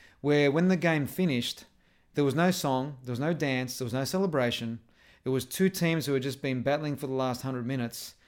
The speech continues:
They came together in the middle of the ground, created a circle. The coach came out, the coaches came out. They all stood in alternating, you know, Collingwood, Hawthorn, whatever,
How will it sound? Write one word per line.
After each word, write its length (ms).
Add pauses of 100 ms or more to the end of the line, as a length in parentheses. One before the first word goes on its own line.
(320)
They 120
came 220
together 280
in 60
the 80
middle 180
of 80
the 60
ground, 420
created 320
a 60
circle. 580 (380)
The 80
coach 340
came 220
out, 240 (180)
the 80
coaches 340
came 220
out. 220 (380)
They 100
all 140
stood 340
in 100
alternating, 600
you 160
know, 80
Collingwood, 320
Hawthorn, 500
whatever, 340